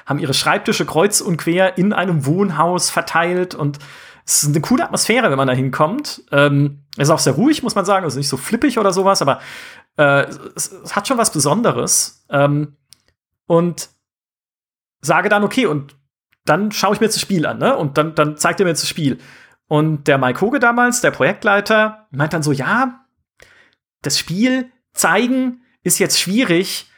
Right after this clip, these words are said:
weil das Spiel an sich gibt's ja gar nicht." Und ich so, "Wie? Moment, also, was heißt das?" "Ja, ja, es gibt ganz viele Bestandteile dieses Spiels, aber es ist noch nicht zusammengesetzt. Also es gibt keinen wirklich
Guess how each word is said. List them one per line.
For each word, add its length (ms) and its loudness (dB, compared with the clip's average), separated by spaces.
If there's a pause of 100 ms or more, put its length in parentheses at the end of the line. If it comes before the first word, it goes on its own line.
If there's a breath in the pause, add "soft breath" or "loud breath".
(120 soft breath)
weil 360 0 (100)
das 160 0
Spiel 260 -2
an 120 2
sich 200 0
gibt's 200 0
ja 120 4
gar 200 2
nicht." 320 -12 (160)
Und 120 0
ich 100 2
so, 240 0
"Wie? 320 -4 (380)
Moment, 420 -6 (220)
also, 420 -8 (260)
was 160 -8
heißt 200 -4
das?" 260 0 (500 loud breath)
"Ja, 180 0
ja, 280 0
es 260 -2
gibt 400 -12
ganz 240 0
viele 200 0
Bestandteile 840 -2
dieses 280 -2
Spiels, 800 -4 (200 loud breath)
aber 140 2
es 100 2
ist 160 -2
noch 120 2
nicht 220 2
zusammengesetzt. 840 0
Also 160 -2
es 80 -2
gibt 360 -6
keinen 420 0
wirklich 560 -2